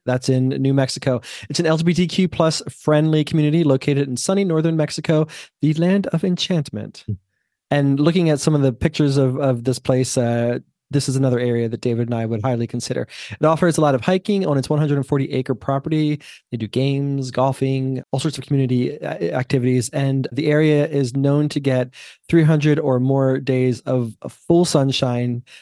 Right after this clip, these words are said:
Speaker 1: a year, which is pretty crazy and pretty awesome. It's just outside the village of Pecos. It's thirty minutes east of Santa Fe, which is in the foothills of the Sangre de Cristo Mountains. Santa Fe, for those of you who've been there, is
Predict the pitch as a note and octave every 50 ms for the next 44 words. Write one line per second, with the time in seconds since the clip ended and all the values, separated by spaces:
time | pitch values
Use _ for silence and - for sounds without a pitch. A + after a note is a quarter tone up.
0 | _ _ _ _ - C3 B2 B2+ A2+ G#2+ G2+ G#2 - - - - - A#2+ A#2+ A2+
1 | - - B2+ B2+ B2+ - - B2 A#2+ A2 - B2+ A#2+ A2+ - _ _ _ _ _
2 | _ - D#3+ D#3+ D#3 D3+ C#3+ B2+ A2+ A2 G#2+ - C3 B2 - - - - - D3
3 | - - G3 - G3+ F3+ E3+ D#3+ - F3+ F3 E3+ D3+ D3+ C#3+ D#3+ E3 D#3+ C#3+ D3+
4 | C#3+ C3 C3+ - - F3 F3 - F#3 F3+ F3+ - - - - - - D3+ D3 C#3+
5 | D3 D3 C#3+ C#3+ C3+ - - _ _ _ _ - D#3 E3+ F3+ E3+ - - D3+ C3
6 | A#2 - C#3+ C3 B2 A#2 - C3+ C3+ D3 D#3+ E3+ - - A#2+ A#2+ - - B2 A#2+
7 | A#2+ A#2 - C3 B2 C3+ C3 B2+ B2 - - B2+ B2+ B2 A#2 A#2+ B2 A#2+ A#2 -
8 | - - - - - _ - - - - F3+ F3 F#3 F3+ F#3+ F3+ D#3+ C#3+ B2 -
9 | - E3 D#3+ - - D#3+ D3+ D3+ - - B2 B2 A#2 - - A2 G#2+ A2+ A2+ -
10 | - C3+ C3 B2+ B2 - C3+ B2+ B2+ B2+ B2 B2+ B2+ - - B2 A#2+ A#2+ C3 B2+
11 | A#2 B2 C3 C3+ C3 C3+ E3+ F3+ F#3 F3+ F3 E3+ D#3+ F3+ D#3+ D#3+ E3 D#3+ D#3 C#3+
12 | -